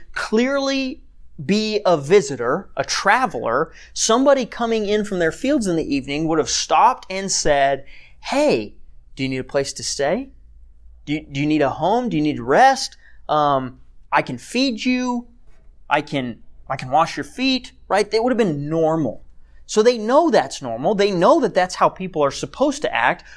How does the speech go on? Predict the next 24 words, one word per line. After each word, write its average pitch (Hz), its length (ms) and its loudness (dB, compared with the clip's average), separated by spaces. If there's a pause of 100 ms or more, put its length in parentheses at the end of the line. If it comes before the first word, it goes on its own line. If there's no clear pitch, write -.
but 190 140 0
they 196 80 0
want 254 320 2
to 220 80 -4
go 196 180 2
to 185 180 -2
an 156 120 -4 (100)
Israelite 233 600 4
city 135 360 -2 (220)
so 165 80 0
that 175 120 -2
their 160 220 2
own 247 260 2
countrymen 156 520 -2
can - 120 -14
be 139 80 -6
trusted - 680 -4
to 135 60 -18
do 247 200 0
this. 98 360 -8 (420)
So - 140 2
they 175 120 4
go 175 220 6
further, 160 560 2